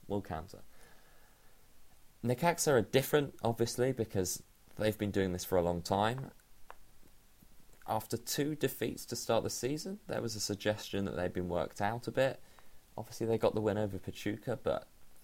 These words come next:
they had one shot on target the whole game. So <laughs> you have to say there's an,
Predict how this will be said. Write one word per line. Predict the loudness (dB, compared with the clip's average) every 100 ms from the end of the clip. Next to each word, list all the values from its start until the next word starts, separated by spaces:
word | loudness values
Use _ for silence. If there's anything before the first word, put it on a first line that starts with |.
| -18 -16 -12
they |
had | -10 -6 -4
one | 0 -2
shot | 0 0 0
on | -2
target | -4 -2 -4
the | -6
whole | -4 -4
game. | -4 -8 -8 -12 -18 -20 -20 -20 -14
So | -6 -2 0 0 -4 -6 -12 -20 -20 -20 -20 -20 -20 -18 -18 -20 -18
<laughs> | -14 -12 -12 -6
you | -2 0
have | 2 2
to | 4
say | 6 8
there's | 8 4
an, | 0